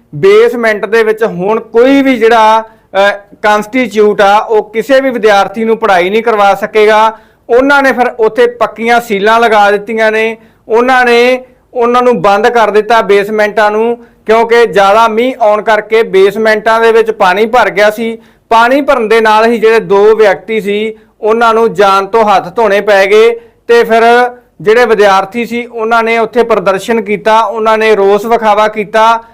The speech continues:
ਰੋਸ ਵਿਖਾਵਾ ਕਰਨ ਤੋਂ ਬਾਅਦ ਦੇ ਵਿੱਚ ਉਹਨਾਂ ਨੂੰ ਫਿਰ ਜਿਹੜੀ ਐਮ ਸੀ ਡੀ ਦੀ ਸਰਕਾਰ ਆ ਦਿੱਲੀ ਦੇ ਵਿੱਚ, ਉਹਨਾਂ ਨੇ ਬੇਸਮੈਂਟਾਂ 'ਤੇ ਪਾਬੰਦੀ ਲਾ ਦਿੱਤੀ, ਸੀਲਾਂ ਲਾ ਦਿੱਤੀਆਂ।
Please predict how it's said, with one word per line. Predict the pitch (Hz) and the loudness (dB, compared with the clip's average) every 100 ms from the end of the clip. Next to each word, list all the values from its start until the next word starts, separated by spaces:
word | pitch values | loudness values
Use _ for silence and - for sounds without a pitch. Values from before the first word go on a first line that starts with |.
| _ 175 | _ -2
ਰੋਸ | 202 226 247 | 2 2 0
ਵਿਖਾਵਾ | 277 254 233 233 | -2 0 2 2
ਕਰਨ | 233 214 208 | 0 -4 -4
ਤੋਂ | 208 220 | -4 0
ਬਾਅਦ | 196 220 214 | 2 2 2
ਦੇ | 214 | 0
ਵਿੱਚ | 202 202 214 220 220 _ _ _ - | 0 0 0 0 -4 _ _ _ -6
ਉਹਨਾਂ | 208 233 240 233 | -2 0 0 0
ਨੂੰ | 226 220 | -2 0
ਫਿਰ | 220 220 220 233 226 _ | 0 2 2 0 -4 _
ਜਿਹੜੀ | 190 233 240 | -4 -4 -4
ਐਮ | 202 208 214 | -2 -2 -2
ਸੀ | 220 240 | -4 -4
ਡੀ | 247 | -4
ਦੀ | 233 233 | -4 -2
ਸਰਕਾਰ | 233 202 196 202 214 | -2 0 2 2 2
ਆ | |
ਦਿੱਲੀ | 214 190 196 220 | 0 -2 -4 0
ਦੇ | 220 | 0
ਵਿੱਚ, | 202 196 208 214 226 220 _ _ - | 0 -2 0 0 0 -6 _ _ -6
ਉਹਨਾਂ | 214 233 233 | -2 0 0
ਨੇ | 240 | 0
ਬੇਸਮੈਂਟਾਂ | 175 185 202 214 220 202 190 214 214 | 0 2 2 2 0 -2 -2 -2 -2
'ਤੇ | 196 202 208 220 220 _ _ | 0 2 2 0 -4 _ _
ਪਾਬੰਦੀ | 208 202 208 202 247 | -2 0 0 -2 0
ਲਾ | 233 208 | 2 2
ਦਿੱਤੀ, | 202 202 233 240 | 0 -8 -8 -8
ਸੀਲਾਂ | - 214 208 233 233 | -8 -4 0 0 2
ਲਾ | 208 196 | 2 2
ਦਿੱਤੀਆਂ। | 196 196 214 214 220 | -2 -6 -2 0 0